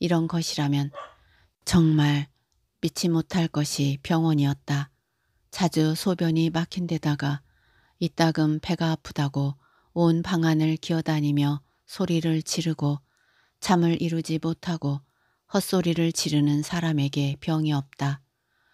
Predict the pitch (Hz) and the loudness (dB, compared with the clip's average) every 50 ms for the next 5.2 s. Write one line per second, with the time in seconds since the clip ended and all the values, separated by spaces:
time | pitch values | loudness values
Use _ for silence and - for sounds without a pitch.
0 | _ _ _ _ - - 196 170 165 156 156 156 160 160 - - 185 175 170 160 | _ _ _ _ -4 0 2 2 2 4 2 2 0 0 -2 -2 0 0 0 0
1 | 165 165 160 160 - - 165 156 151 151 147 147 139 143 143 143 139 - - 156 | 0 0 -2 -2 -4 -4 -2 -2 0 0 0 0 -2 -2 -2 -4 -4 -6 -6 -8
2 | 151 - - 165 160 - - - 170 160 - _ - 147 143 143 139 _ _ _ | -6 -4 -4 -4 -4 -6 -6 -8 -8 -8 -8 _ -6 -4 -4 -4 -6 _ _ _
3 | _ _ _ _ _ _ _ _ _ _ _ _ _ _ - 175 165 170 160 - | _ _ _ _ _ _ _ _ _ _ _ _ _ _ -2 0 0 0 0 0
4 | - 160 147 - 151 143 139 139 139 139 - - 147 143 - - 165 156 - - | -2 -2 0 2 2 2 2 2 2 0 0 -2 -4 -4 -2 -4 -4 -4 -4 -4
5 | - 143 139 139 | -4 -4 -4 -4